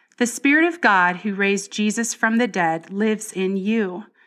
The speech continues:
And just as God raised Jesus Christ from the dead, he will give life to your mortal bodies by the same Spirit living within you. Dear sister,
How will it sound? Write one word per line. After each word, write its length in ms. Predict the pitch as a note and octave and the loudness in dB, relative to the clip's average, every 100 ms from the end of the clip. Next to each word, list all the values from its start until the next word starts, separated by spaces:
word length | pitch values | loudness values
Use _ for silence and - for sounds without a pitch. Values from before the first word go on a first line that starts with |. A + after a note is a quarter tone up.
| _ _ _ | _ _ _
And 160 | A#3 A#3 | 0 2
just 260 | C#4+ C#4+ | 0 2
as 180 | E4 E4 | 0 0
God 460 | - B3 A3+ F#3 G3 | 2 4 4 2 0
raised 380 | G3+ G3 - | 0 0 -4
Jesus 400 | - A#3 A#3 B3+ | -2 -2 -2 -6
Christ 480 | - C4 A#3+ D#3 - | -2 2 2 0 -6
from 180 | - G#3 | -4 -4
the 80 | G3+ | -4
dead, 480 | - C4+ G#3+ E3+ - - - _ _ | 0 2 4 0 -6 -20 -20 _ _
he 200 | C#4 D4+ | 2 2
will 100 | E4 | 4
give 240 | C4+ G#3+ | 2 0
life 380 | A3 A#3+ B3 A#3+ | 2 2 2 -2
to 120 | A#3 | -4
your 440 | G3 F#3+ B3+ D#4+ D4+ | -2 0 2 4 4
mortal 320 | A3+ G3 F3 | 2 0 0
bodies 500 | F3 D#3+ D#3+ D#3+ - | -2 -2 -6 -10 -2
by 180 | G#3 G#3+ | 0 2
the 140 | A3 | 0
same 540 | - - B3 C4 C#4+ | -2 0 2 4 2
Spirit 640 | C#4+ - C#4 D4 F#3+ E3+ - | 0 -4 0 2 2 0 -4
living 560 | A3 B3 A3+ E3 E3+ | 0 0 2 0 0
within 360 | F#3+ F#3+ A3+ A3+ | -2 -2 0 2
you. 320 | F#3 D#3+ - - _ _ _ _ _ _ _ _ _ _ _ _ _ _ _ _ _ _ _ _ _ | 0 -2 -10 -20 _ _ _ _ _ _ _ _ _ _ _ _ _ _ _ _ _ _ _ _ _
Dear 180 | - B3+ | 0 0
sister, 600 | A#3+ A3+ - - G3 G#3 | 2 -2 -4 -4 -6 -8